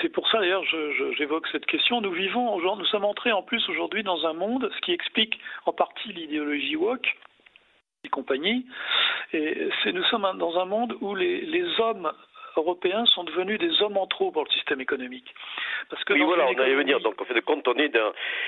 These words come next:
Speaker 2: on est dans une forme d'ethnomasochisme, mais qui, voilà, qui est décliné, euh, de manière
Speaker 1: Alors,
Speaker 2: radicale.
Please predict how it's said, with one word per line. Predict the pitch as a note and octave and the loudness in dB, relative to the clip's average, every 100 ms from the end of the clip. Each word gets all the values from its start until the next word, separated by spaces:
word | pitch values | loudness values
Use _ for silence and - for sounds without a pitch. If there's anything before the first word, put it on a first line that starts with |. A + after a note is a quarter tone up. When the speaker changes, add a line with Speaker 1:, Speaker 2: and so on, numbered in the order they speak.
| - - - | -4 0 2
Speaker 2:
on | C3 | 2
est | E3 D#3+ | 2 2
dans | D3+ | 2
une | C#3+ | 2
forme | E3 D3 C3 | 2 0 0
d'ethnomasochisme, | D#3+ D3 D#3 C3+ C#3+ - G3 G#3 C#3+ | 0 2 2 2 2 2 4 2 2
mais | A#2+ A#2+ D3 | 0 2 -2
qui, | - | -2
voilà, | - D3+ G2+ | 0 2 2
qui | - G2+ | -2 -2
est | |
décliné, | A#2+ C3+ A#2+ A#2 D3 F3 F3 | 0 0 -2 0 2 2 2
euh, | A#2+ G#2+ G2+ G2 F#2+ | 2 4 4 4 2
de | G#2+ | 0
manière | A#2 A2+ | 2 2
Speaker 1:
Alors, | - D3 | 4 2
Speaker 2:
radicale. | D#3 - - G3+ D#3 | 0 -2 2 2 0